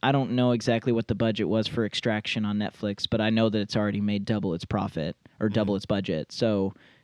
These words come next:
Speaker 1: you know, it's just one of those things where if you do it right, it can be successful. If you don't do it right, then it's just one of those crappy Netflix movies, you know?
Speaker 2: Yeah.
Speaker 1: Um,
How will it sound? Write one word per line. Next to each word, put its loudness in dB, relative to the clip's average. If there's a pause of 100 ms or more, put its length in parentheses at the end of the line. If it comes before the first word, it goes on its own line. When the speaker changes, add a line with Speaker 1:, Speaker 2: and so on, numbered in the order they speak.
Speaker 1:
you 0
know, 0 (240)
it's -2
just 2
one 4
of 4
those 2
things 0
where 2 (1500)
if 2
you 2
do 6
it 6
right, 2 (280)
it 0
can 2
be 4
successful. 2
If -2
you 4
don't 4
do 2
it 2
right, 2
then 2
it's -2
just -2
one 2
of -2
those -2
crappy -2
Netflix -4
movies, -2
you 2
know? 2 (200)
Speaker 2:
Yeah. 2
Speaker 1:
Um, 0